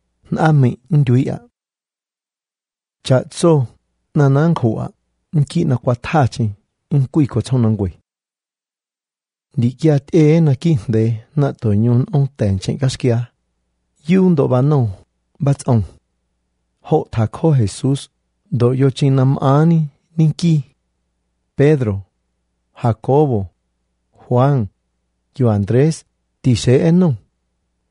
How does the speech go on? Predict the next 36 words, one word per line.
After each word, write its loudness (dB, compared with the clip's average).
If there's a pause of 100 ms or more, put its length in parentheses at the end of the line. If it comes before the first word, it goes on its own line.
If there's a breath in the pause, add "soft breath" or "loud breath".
(260)
Tsụ -2
nôn 2
đê 2
à. -4 (720)
Nông 2
quá 0 (100)
tổ 2
nín 0
kí -2
nông 2
ạ, -6 (300)
nhọ 0
mi. 2 (960)
Nchá 0
nang 0
khổ -2
ạ, -8 (480)
nà 2 (120)
yá 0
nhá. 0 (540)
Nà 2
nà 2
tin 0
nhọ 2
ạ -4
chênh, -2 (460)
nà 2
kí -2
nông 0
ạ -6
chá -6
tsô. -2 (920)
Kia -2
hộ -2 (100)
ta 0
Jesus, -2